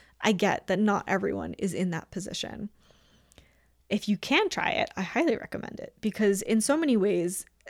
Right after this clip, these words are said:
it felt like not only a vacation from work, but, like, a vacation from my own creative self, <laughs> if that makes sense. And this is totally something that I did not expect to happen. Um, but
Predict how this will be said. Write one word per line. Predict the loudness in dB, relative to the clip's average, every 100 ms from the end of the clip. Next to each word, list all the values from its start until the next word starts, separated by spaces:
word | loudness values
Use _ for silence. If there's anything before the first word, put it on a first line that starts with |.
| -20 _ _ 0
it | 0
felt | 2 2 4 4
like | 2 2 0 -12 _ _ _ _ _ _ _ _ -10
not | 0 2 4
only | 4 4
a | 4
vacation | 4 0 0 -2 0 -2 -2
from | -4 -4 -4
work, | -2 -4 -6 -14 -10
but, | -8
like, | -8 -6
a | -4
vacation | -2 -4 -2 -4 -2 -4
from | -4 -4
my | -4 -6
own | -4 -2 -2
creative | -4 -4 -2 -2 -4
self, | -6 0 0 0 -6 -6
<laughs> | 0
if | 0 2
that | -2 0
makes | -4 -2
sense. | -4 -4 -6
And | -2 2
this | 2 2
is | 2 0 -6 -18 -20 -20 0
totally | 4 6
something | 6 2 2 2
that | 2
I | 2
did | 0 0
not | 0 -2
expect | -6 -10 -12 -10
to |
happen. | -8 -8 -8 -10 -10 -14 _ _ _ _ _ _
Um, | -10 -8 -10 -14 -16 -18 _ _ _ _ _ _ _ _ _ _ _ _ _ _ _ -8
but | -2 0 -2